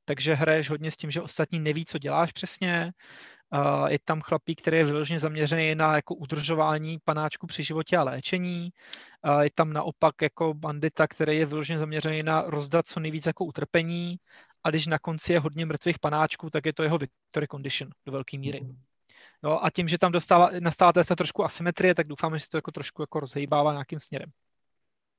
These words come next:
Speaker 1: Eh, ta samotná hra je o tom, že ty skupiny, eh, putujou jako krátce, eh, skrz jako zemi nikoho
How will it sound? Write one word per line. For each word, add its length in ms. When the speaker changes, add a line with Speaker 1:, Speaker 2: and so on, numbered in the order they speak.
Speaker 1:
Eh, 180
ta 100
samotná 360
hra 280
je 120
o 80
tom, 260
že 360
ty 100
skupiny, 400
eh, 40
putujou 640
jako 200
krátce, 760
eh, 40
skrz 520
jako 200
zemi 260
nikoho 500